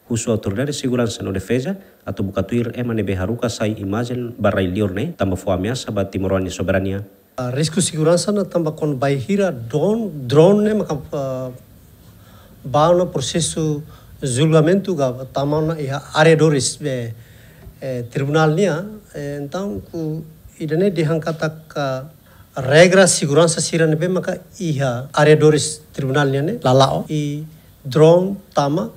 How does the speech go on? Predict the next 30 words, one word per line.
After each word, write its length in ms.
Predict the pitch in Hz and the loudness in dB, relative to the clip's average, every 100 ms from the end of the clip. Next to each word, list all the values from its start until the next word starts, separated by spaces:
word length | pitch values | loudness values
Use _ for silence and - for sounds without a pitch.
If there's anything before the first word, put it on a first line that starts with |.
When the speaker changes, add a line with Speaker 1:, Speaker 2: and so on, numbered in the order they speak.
| - | -2
Speaker 2:
consegue, 680 | 156 143 - 143 127 175 - | 0 0 -2 -4 -4 -6 -4
eh, 260 | 143 135 131 | -2 0 0
deteta, 560 | 135 131 156 135 165 226 | 2 4 4 4 0 0
ah, 580 | - 131 127 127 127 127 139 | 4 6 6 6 4 2 -2
sa 100 | - | -2
sansira 460 | - 156 147 160 | 4 6 6 6
ne 100 | 151 | 6
be 120 | 139 160 | 6 4
maka 180 | 160 | 4
kita 160 | 147 135 | 0 -2
bolu 240 | 127 139 | 0 0
segredo 500 | 127 - 127 143 139 | 2 2 6 6 6
justiça 580 | 135 123 - - 117 165 - - - - - - | 2 2 -2 -2 -2 -4 -8 -18 -20 -20 -20 -8
deteta 460 | 143 127 135 - - - | -4 -2 -2 -4 -8 -6
idane 320 | 131 135 151 | -2 0 0
la 80 | 123 | 0
dundi 340 | 117 127 143 | -2 -2 -2
ak 200 | 131 - | -6 -6
ne 220 | - 170 170 | -2 -2 -2
implicação 520 | 147 120 135 143 151 143 | -6 -6 -6 -4 -2 -2
segurança 580 | 131 131 131 139 156 156 - - - - - | -2 -2 -2 -2 -4 -6 -8 -18 -20 -18 -6
ne 60 | 131 | -2
be 100 | 139 | 0
maka 420 | 135 123 117 123 135 | 0 -2 -4 -6 -8
ita 140 | 127 | -6
bele 340 | 120 127 123 | -4 -4 -4
ita, 340 | 135 123 127 123 | -6 -6 -6 -6
ita 140 | 131 131 | -8 -6
dian 240 | 127 127 | -4 -4
ne, 260 | 123 151 | -4 -4